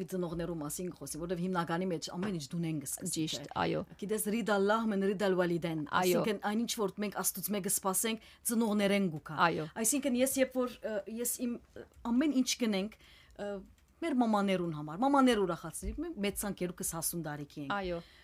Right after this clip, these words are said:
Speaker 1: Հասուն տարիքի մինչև օրս ինչ որ գնեմ մամայիս համար, այսինքն երբ որ ես գործ գնեմ, բան մը գնեմ, կսպասեմ, որ մամաս ինձի աբրիսս է։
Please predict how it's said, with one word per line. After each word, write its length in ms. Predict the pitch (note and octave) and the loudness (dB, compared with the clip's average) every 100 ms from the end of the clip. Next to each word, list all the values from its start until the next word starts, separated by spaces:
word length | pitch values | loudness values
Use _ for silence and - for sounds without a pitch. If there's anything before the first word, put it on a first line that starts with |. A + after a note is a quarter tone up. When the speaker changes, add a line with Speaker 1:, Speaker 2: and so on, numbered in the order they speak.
| _ | _
Speaker 1:
Հասուն 380 | B3 C4+ F4 D#4 | -2 0 2 6
տարիքի 340 | C4+ C4 D4 C#4 | 6 6 2 4
մինչև 380 | D4 F#4+ F#4 B3 | 6 6 6 4
օրս 340 | G3+ G3 A3 - - _ _ _ - | 2 2 2 0 -2 _ _ _ 0
ինչ 140 | E4 - | 2 2
որ 220 | D4 B3+ | 2 0
գնեմ 220 | A3 B3+ B3+ | 2 2 2
մամայիս 380 | A3 G#3 G#3 - | 2 2 2 0
համար, 260 | F#3+ E3+ | 0 -2
այսինքն 200 | F3 A3+ | -2 -2
երբ 120 | A#3+ B3 | -2 -2
որ 60 | A#3+ | 0
ես 140 | A#3+ | 0
գործ 320 | - C4 C#4 - | 0 -2 0 0
գնեմ, 260 | G3+ F3 | 0 -2
բան 200 | F3 A#3 | -2 0
մը 100 | A#3 | 2
գնեմ, 280 | E3+ E3 F#3 - - - | 0 -4 -6 -10 -20 -6
կսպասեմ, 540 | A3 - - B3+ F4+ D#4 | 2 2 4 2 2 0
որ 80 | A3+ | 0
մամաս 380 | A3 B3 C#4+ - | 0 0 0 -2
ինձի 240 | A#3 G3+ - | -4 -6 -4
աբրիսս 560 | G3 F#3 F3+ - - | -4 -2 -2 -2 -4
է։ 140 | - | -6